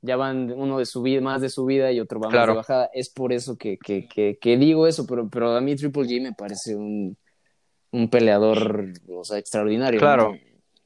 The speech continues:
Speaker 1: La verdad, a su edad y todo, les digo, o sea,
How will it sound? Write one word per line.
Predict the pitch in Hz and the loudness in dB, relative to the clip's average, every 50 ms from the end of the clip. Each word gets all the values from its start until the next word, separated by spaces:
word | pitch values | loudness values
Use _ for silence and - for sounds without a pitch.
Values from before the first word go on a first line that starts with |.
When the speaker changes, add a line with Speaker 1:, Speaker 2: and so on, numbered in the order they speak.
| _ - | _ -12
Speaker 1:
La | 143 107 104 | -8 -6 -4
verdad, | 101 101 101 101 110 110 110 | -4 -2 0 0 0 2 0
a | 110 | 0
su | 101 - 117 110 | 0 0 0 2
edad | 113 117 127 135 139 139 | 4 4 4 4 4 4
y | 135 123 98 | 2 0 -4
todo, | - - 117 117 131 147 151 135 104 101 92 - | -6 -8 -8 -6 -6 -6 -6 -6 -8 -10 -14 -16
les | 110 92 101 107 104 110 | -16 -12 -10 -8 -6 -4
digo, | 135 131 104 | -4 -4 -4
o | |
sea, | 95 - 101 | -6 -10 -12